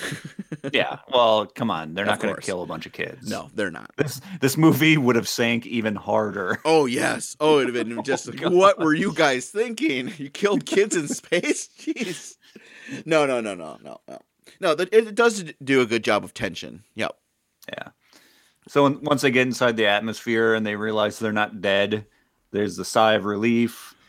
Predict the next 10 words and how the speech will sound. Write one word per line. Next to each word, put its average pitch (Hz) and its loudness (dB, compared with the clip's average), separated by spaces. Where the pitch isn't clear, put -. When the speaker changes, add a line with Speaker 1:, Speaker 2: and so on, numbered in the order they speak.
Speaker 2:
nasa 110 2
can 104 -4
talk 117 2
to 127 0
'em 117 2
again. 110 0
And 92 0
autopilot 104 4
kicks - -4
in 113 4